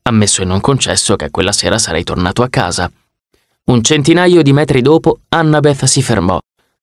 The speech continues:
"Guardate là." Spostò il fascio di luce della torcia lungo il soffitto del tunnel, che era ricoperto di uno strato di muschio e licheni così spesso che non riuscivo a capire se sotto ci fosse asfalto sintetico o roccia naturale.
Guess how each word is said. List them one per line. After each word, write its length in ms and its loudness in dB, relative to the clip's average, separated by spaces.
"Guardate 480 2
là." 200 0
Spostò 480 0
il 140 2
fascio 320 0
di 100 2
luce 240 2
della 240 2
torcia 340 0
lungo 260 4
il 80 2
soffitto 500 -2
del 180 -2
tunnel, 480 2
che 100 -4
era 180 0
ricoperto 560 -2
di 80 2
uno 140 2
strato 380 -2
di 100 0
muschio 380 2
e 60 2
licheni 500 0
così 240 -2
spesso 580 0
che 100 -4
non 140 4
riuscivo 440 2
a 60 2
capire 400 2
se 160 0
sotto 400 0
ci 140 0
fosse 300 0
asfalto 460 -2
sintetico 760 0
o 140 2
roccia 320 0
naturale. 580 -2